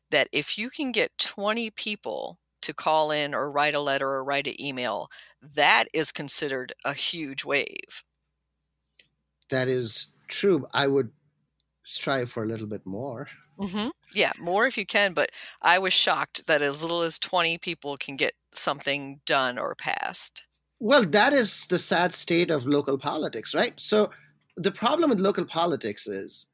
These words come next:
Speaker 2: that we know so little about it. We know more about the White House than we know about Congress. We know more about Congress than we know about state politics.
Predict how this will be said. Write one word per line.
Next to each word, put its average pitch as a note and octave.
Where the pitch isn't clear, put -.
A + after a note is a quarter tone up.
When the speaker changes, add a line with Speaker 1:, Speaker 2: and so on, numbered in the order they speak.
Speaker 2:
that D3
we F3+
know F3
so E3
little A#2
about E2+
it. -
We D3
know G#3+
more F#3+
about D#3
the B2
White B2+
House B2+
than A#2
we A#2
know A2+
about F#2+
Congress. E3+
We A2+
know A2
more A2
about G2+
Congress D#3+
than G#2+
we G#2
know G#2
about G2+
state D#3+
politics. C3